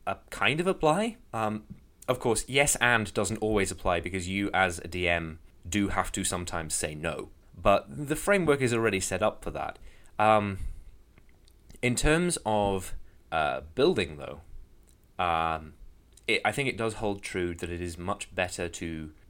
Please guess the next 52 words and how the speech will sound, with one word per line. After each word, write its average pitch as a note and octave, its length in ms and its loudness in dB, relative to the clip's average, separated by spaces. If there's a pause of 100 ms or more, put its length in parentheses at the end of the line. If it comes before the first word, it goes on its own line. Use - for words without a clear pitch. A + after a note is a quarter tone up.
build F#2 500 0
on E2 300 -6
what F2+ 200 -4
somebody E2+ 260 -6
else F2 180 -2
has E2 100 -8
done G2+ 300 -2
rather F#2+ 240 0
than D#2+ 180 -10
blocking E2 340 -6
it. - 140 -14 (800)
So, F2+ 440 0 (360)
if F2+ 140 -4
a G#2 60 0
character A2 420 0
says F#3+ 300 0
something, B2 520 -2 (300)
you E2+ 180 -4
should A#2+ 180 -4
be C3 100 -2
prepared C3+ 380 6
for - 100 -4
your G2 280 2
character D3 380 0
to B2+ 140 -6
be A#2+ 120 0
able B2+ 200 -2
to C3 120 -4
react, C3 480 -2 (260)
uh, E2+ 260 -2
or F2 180 0
for, F#2 200 -4 (120)
you G#2 100 -6
know, D#2+ 40 -6
the - 100 -10
character G2+ 340 -2
that F2 100 -6
you're E2+ 160 -4
currently F2 320 -6
playing A2 320 -2
as F2 80 -6
a E2+ 60 -10
D F#2 140 -2
M, D#2 300 -4 (200)
the D2 260 -8 (140)
quest - 280 -4
giver F2+ 420 -2
or D2+ 80 -6
the D2 100 -10
shopkeeper, - 520 -6
whatever E2 300 -6
they're F2 220 -2